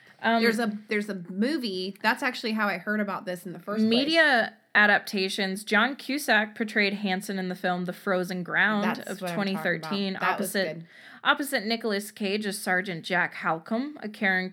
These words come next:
Speaker 1: a character based on Glenn Froth, and Vanessa Hudgens as victim Cindy Paulson.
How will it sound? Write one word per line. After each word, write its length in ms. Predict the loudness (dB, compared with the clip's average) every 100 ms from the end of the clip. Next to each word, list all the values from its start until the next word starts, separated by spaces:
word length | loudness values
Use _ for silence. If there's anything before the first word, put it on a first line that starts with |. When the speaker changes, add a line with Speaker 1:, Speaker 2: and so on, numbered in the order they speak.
| -4 -2
Speaker 1:
a 80 |
character 480 | 0 2 2 2 0
based 440 | 0 0 0 -2 -2
on 160 | -2
Glenn 240 | -2 -4 -4
Froth, 360 | -4 -4 -4
and 140 | -4 -4
Vanessa 380 | -2 -2 -2 0
Hudgens 440 | 0 2 -2 -2
as 180 | -4 -2
victim 460 | -2 -2 -4 -4
Cindy 360 | -6 -6 -4 -6
Paulson. 640 | -6 -8 -8 -10 -14 -14